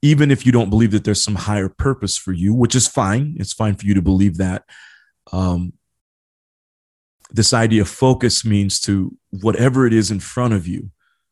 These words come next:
that's most important to you right now, to give your life to that." So this is what Tim Keller was saying. At the end of his life, he's coming to the end of his life maybe a little bit quicker than he imagined.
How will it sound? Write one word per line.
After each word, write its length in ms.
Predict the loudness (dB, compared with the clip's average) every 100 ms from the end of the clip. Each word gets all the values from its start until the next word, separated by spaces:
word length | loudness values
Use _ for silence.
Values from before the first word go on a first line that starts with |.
| _ _ _
that's 240 | -6 -4 2
most 280 | 2 2 0
important 400 | 0 2 2 0
to 100 | 0
you 100 | 0
right 260 | 2 0
now, 200 | -2 -2
to 80 | -2
give 280 | -4 -4 -2
your 120 | -2
life 260 | -2 -4 -4
to 100 | -6
that." 280 | -8 -8 -12 _ _ -20 -12
So 160 | 0 2
this 160 | 4 4
is 60 |
what 160 | 2 0
Tim 160 | 0 2
Keller 240 | 2 2
was 160 | 2 2
saying. 160 | 0
At 80 | -2
the 120 | -2
end 120 | 0
of 40 | 0
his 160 | -2
life, 520 | -2 -2 -2 -6 -14 -20 _
he's 160 | -6 -2
coming 200 | 0 2
to 60 | 2
the 120 | 2
end 80 | 0
of 80 |
his 80 | 0
life 260 | 0 0 -2
maybe 240 | -2 0
a 60 | 2
little 180 | 0 -2
bit 60 |
quicker 280 | -4 -4 -2
than 120 | -2
he 100 | -2
imagined. 540 | -2 -2 -4 -6 -8